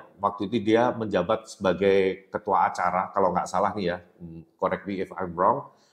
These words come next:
Nah, Ibu Vero ini mem-, membuat, eh, kenapa nggak kita bikin Indonesia Coffee Event aja seperti di luar juga nih. Nah, namun menariknya di Indonesia Coffee Event ini kompetisinya yang diadakan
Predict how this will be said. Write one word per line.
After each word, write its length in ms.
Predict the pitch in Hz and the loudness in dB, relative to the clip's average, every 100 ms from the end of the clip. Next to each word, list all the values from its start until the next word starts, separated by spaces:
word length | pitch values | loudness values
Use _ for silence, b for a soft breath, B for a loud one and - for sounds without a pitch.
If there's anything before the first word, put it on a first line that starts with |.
| _ | _
Nah, 400 | 113 104 - - | -2 -2 -2 -12
Ibu 240 | - 123 127 | -4 2 4
Vero 240 | 139 135 | 6 6
ini 160 | 143 185 | 6 4
mem-, 240 | 180 127 | 2 -2
membuat, 640 | 123 131 123 107 139 160 - | -4 0 0 4 4 4 2
eh, 240 | 110 104 104 | 2 2 0
kenapa 240 | 123 170 | -4 2
nggak 240 | 127 - 127 | 2 2 0
kita 80 | |
bikin 400 | 135 107 147 131 | -2 0 -2 -4
Indonesia 320 | 110 101 120 110 | -6 -6 -4 -2
Coffee 240 | 110 107 | -2 -4
Event 240 | 95 110 | -4 -4
aja 320 | 107 98 131 151 B B - | -2 2 2 2 B B -20
seperti 320 | 90 110 117 | -6 -2 0
di 80 | 107 | 2
luar 320 | 123 135 113 | 8 10 8
juga 240 | 120 110 | 4 2
nih. 160 | 87 90 - _ _ - | 2 -4 -10 _ _ 2
Nah, 160 | 120 117 | 2 4
namun 320 | 151 214 226 | 4 4 4
menariknya 400 | 196 170 160 196 | 4 4 4 2
di 160 | 156 | 2
Indonesia 320 | 135 123 120 123 | 2 2 0 2
Coffee 320 | 117 117 120 | 2 2 0
Event 220 | - 107 | 0 -2
ini 160 | 110 151 | 0 0
kompetisinya 640 | 143 127 131 123 120 135 | 0 0 0 -2 -2 -2
yang 160 | 160 135 | 0 2
diadakan 480 | 107 95 95 143 | 2 2 0 -2